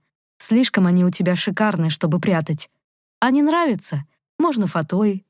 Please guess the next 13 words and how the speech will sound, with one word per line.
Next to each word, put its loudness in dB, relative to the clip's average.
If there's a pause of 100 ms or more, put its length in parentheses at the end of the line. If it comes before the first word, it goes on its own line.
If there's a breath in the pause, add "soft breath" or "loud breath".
вот -4
так -4
прикрыть. -2 (500)
Так 0
что 0
начнет 2
рычать, 0
не 4
теряйся", 0 (680)
давала 2
ценные 2
советы 0
новобрачной. 0